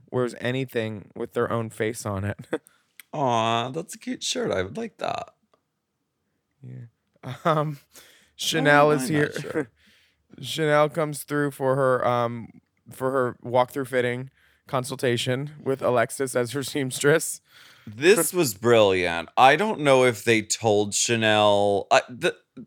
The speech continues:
Speaker 2: I think they probably didn't have to coach her at all.
Speaker 1: <laughs>
Speaker 2: I think that she derailed and
Speaker 1: Every single
Speaker 2: derided
Speaker 1: one.
Speaker 2: every,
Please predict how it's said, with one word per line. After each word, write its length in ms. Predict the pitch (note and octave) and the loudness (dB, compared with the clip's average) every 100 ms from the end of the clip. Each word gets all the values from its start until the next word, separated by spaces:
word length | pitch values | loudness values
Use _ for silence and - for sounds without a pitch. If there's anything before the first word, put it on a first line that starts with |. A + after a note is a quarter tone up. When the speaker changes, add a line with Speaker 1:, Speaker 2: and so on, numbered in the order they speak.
| _ _ | _ _
Speaker 2:
I 240 | C#3+ F#3+ E4 | 4 4 2
think 400 | - G#3 F#3 - | 0 0 0 2
they 160 | C#3 | 2
probably 520 | C3 B2 B2+ A#2 G#2+ G#2+ | 2 2 2 2 -2 -2
didn't 320 | G2 G#2 F#2+ | 0 0 -2
have 160 | F#2+ E2+ | -6 -8
to 80 | G2 | -10
coach 420 | - F2+ - - | -6 -6 -6 -8
her 160 | F2+ D2+ | -4 -4
at 60 | D#2 | -2
all. 480 | B1 - G1+ G#1+ - - A#3+ - D4 | -4 -6 -8 -12 -6 2 4 4 4
Speaker 1:
<laughs> 460 | D4 - _ _ | 2 0 _ _
Speaker 2:
I 240 | A2 B2+ D#3 | 4 6 4
think 460 | D#3 - G3 A3 F#3 | 2 2 2 2 4
that 260 | E3 - - | 4 4 -2
she 880 | C3 - C3+ C#3+ D3 D3 D3 C#3 B2+ - - A#2 - A2+ | -2 0 2 4 4 4 6 4 2 -8 -12 -12 -10 -2
derailed 1080 | C#3 C3+ A#2+ C3 C3+ C#3 C#3+ D3 D3 C3+ B2+ | 2 2 4 8 8 8 8 4 2 0 -2
and 580 | G#2+ C#3 - E3 D3 D3 | -2 -4 -4 0 0 4
Speaker 1:
Every 440 | G3+ A3 G#3+ A3+ | 6 6 4 0
single 100 | B2+ | 4
Speaker 2:
derided 420 | - B2 - E3+ | 6 8 8 8
Speaker 1:
one. 420 | D#3+ D3+ C#3+ C3+ C3 | 6 6 6 2 4
Speaker 2:
every, 540 | B2 C#3+ C3 C#3+ D3+ | 4 4 2 0 0